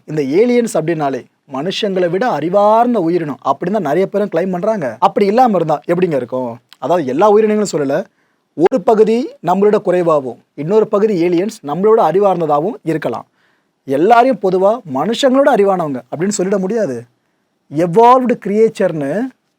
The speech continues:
நம்மளை சொல்றோம். ஆனா, நூறு வருஷங்களுக்கு முன்னாடி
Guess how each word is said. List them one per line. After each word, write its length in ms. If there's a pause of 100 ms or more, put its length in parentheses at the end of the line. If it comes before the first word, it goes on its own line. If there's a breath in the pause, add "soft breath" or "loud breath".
(120)
நம்மளை 420
சொல்றோம். 280 (800)
ஆனா, 600
நூறு 440
வருஷங்களுக்கு 440
முன்னாடி 340